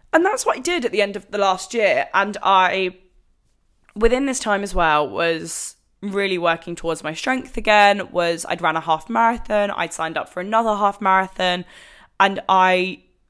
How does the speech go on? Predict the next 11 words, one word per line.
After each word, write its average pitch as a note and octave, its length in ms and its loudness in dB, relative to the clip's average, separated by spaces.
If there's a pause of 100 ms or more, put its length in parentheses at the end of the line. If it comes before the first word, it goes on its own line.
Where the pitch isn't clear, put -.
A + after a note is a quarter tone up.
(400)
really C4+ 500 -2
was C4 160 -6
trying E3+ 320 2
to D#3 120 -10
redefine D#3 600 -6 (220)
what E3 160 -4
it - 100 -12
meant D3+ 320 -8
to - 100 -20
be D3+ 420 -8 (640)
healthy. - 560 -10